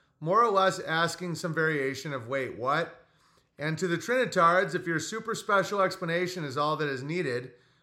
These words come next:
why couldn't Christ explain it to the men that followed him for years? That's always been my problem.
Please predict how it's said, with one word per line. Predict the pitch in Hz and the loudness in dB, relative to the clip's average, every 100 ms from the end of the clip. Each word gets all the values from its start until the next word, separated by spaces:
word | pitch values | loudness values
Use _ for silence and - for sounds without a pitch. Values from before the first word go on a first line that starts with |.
| _ | _
why | 143 170 202 | 0 2 4
couldn't | 226 214 180 | 2 2 -2
Christ | - 202 226 226 | 0 2 2 0
explain | 165 - 160 147 | -8 -8 -6 -4
it | 151 151 | -4 -6
to | |
the | 147 | -8
men | 147 156 160 | -4 -2 -2
that | 151 | -4
followed | - 165 175 151 | -2 2 2 2
him | 135 131 | -2 -6
for | 120 | -8
years? | 143 170 127 - - - _ | -4 -2 -4 -8 -20 -20 _
That's | 220 285 294 277 - - | 6 6 6 0 0 -2
always | 208 269 302 269 | 6 6 8 4
been | 170 254 240 | 4 4 6
my | 233 | 2
problem. | 175 247 269 226 131 90 | 4 4 6 4 -2 -6